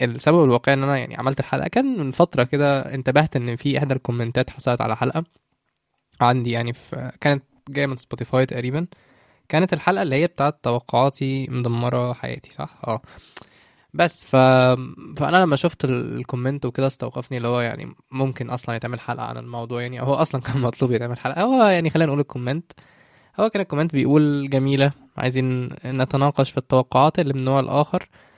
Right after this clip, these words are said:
هي إنك تشوف حاجة وتنبهر انبهار مبالغ فيه، وتبقى هتموت وتعمل الحاجة دي،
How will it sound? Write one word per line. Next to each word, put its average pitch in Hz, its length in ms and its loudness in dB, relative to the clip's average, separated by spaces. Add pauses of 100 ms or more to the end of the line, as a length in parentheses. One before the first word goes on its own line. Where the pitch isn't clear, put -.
(200)
هي 165 220 4
إنك 135 220 0
تشوف - 320 -4
حاجة 165 560 2
وتنبهر 147 600 0
انبهار 131 500 0
مبالغ 135 280 0
فيه، 151 460 -6
وتبقى 131 240 -4 (100)
هتموت 165 300 -2
وتعمل 139 340 2
الحاجة 131 320 -2
دي، 143 200 -6